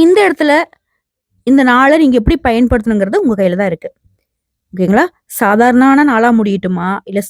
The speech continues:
சாதனை புரியக்கூடிய நாளா முடியட்டுமாங்கிறது எப்பவுமே சிம்மத்தினுடைய கையில தான். இந்த பதிவு உங்களுக்கு பிடிச்சிருந்தா வீடியோக்கு ஒரு லைக் பண்ணுங்க, நம்ம சேனல் சப்ஸ்கிரைப் பண்ணுங்க. மேலும் பிடிக்கனாக்கா friends and ஃபேமிலிக்கு ஷேர் பண்ணுங்க. நீங்க அந்த தெய்வத்துக்கிட்ட வழிபாடு செய்யறப்போ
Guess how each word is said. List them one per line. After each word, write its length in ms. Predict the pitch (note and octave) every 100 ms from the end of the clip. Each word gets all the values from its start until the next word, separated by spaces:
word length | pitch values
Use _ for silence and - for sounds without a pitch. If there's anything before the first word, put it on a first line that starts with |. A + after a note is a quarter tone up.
| G#3
சாதனை 360 | F#3 A3+ C#4 C4+
புரியக்கூடிய 340 | A#3 G#3 G#3 F#3+
நாளா 160 | F3+ A3+
முடியட்டுமாங்கிறது 680 | G3+ F#3+ F#3+ F#3 F3 D#3+ F3 G4+ - _ _ _ - G3
எப்பவுமே 420 | - A3 G3 C4 -
சிம்மத்தினுடைய 540 | A#3 G3+ F#3+ F#3 F3+ -
கையில 260 | F3 E3 E3+
தான். 180 | F3+ G3 F#3 _ _ _ _ _ _ G3+
இந்த 80 | G#3
பதிவு 160 | G3+ A#3
உங்களுக்கு 180 | G#3+ F#3
பிடிச்சிருந்தா 440 | F#3+ G3 F#3+ A#3 A4 _ _ -
வீடியோக்கு 260 | A3+ A#3
ஒரு 60 | G3+
லைக் 140 | F#3+ F#3+
பண்ணுங்க, 220 | G3+ B3
நம்ம 140 | B3 F#3+ G3+
சேனல் 180 | G3 F#3+
சப்ஸ்கிரைப் 260 | - G3
பண்ணுங்க. 200 | F#3 G3 B3+ G#3
மேலும் 280 | A3 C#4 C4
பிடிக்கனாக்கா 380 | G3 F#3 F3 G#3+
friends 200 | F#3+ F#3+
and 80 | G3+
ஃபேமிலிக்கு 300 | G3+ F3 F3+ -
ஷேர் 200 | F3+ F#3 F#3
பண்ணுங்க. 260 | F3+ F#3+ D#4 - - _ _ A3+
நீங்க 160 | C4+ C4+
அந்த 100 | A#3 G#3+
தெய்வத்துக்கிட்ட 480 | B3+ C#4+ C#4+ C4 B3+
வழிபாடு 360 | A3+ G#3+ G#3+ G#3+ -
செய்யறப்போ 280 | F#3+ F#3